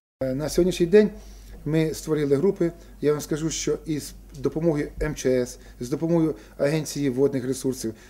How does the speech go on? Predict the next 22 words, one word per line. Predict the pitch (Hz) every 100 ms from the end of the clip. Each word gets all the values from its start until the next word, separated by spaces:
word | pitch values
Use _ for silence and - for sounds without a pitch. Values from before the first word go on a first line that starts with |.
| - -
е, | 127 127 143
нас, | 147 -
е, | - 139 135 135 135
на | 135 160
обліку | 147 135 139
стоїть | 127 147 139 - -
більше | 131 160 -
тисячі | 131 - 165 139 - 120
насосів, | 143 143 135 - 113 - - - -
які | 131 175
будуть | 151 147
залучатися | 127 139 143 180 175 143 - - - - -
і | 151
допомагати | 131 147 147 151 - 131
людям, | 175 165 - -
щоб | - - 139
відкачати, | 139 135 - - -
якщо | 139 135 - 143
в | 127
випадку | 143 135 127 135
потрапить | 135 131 139 131 120
вода | 135 139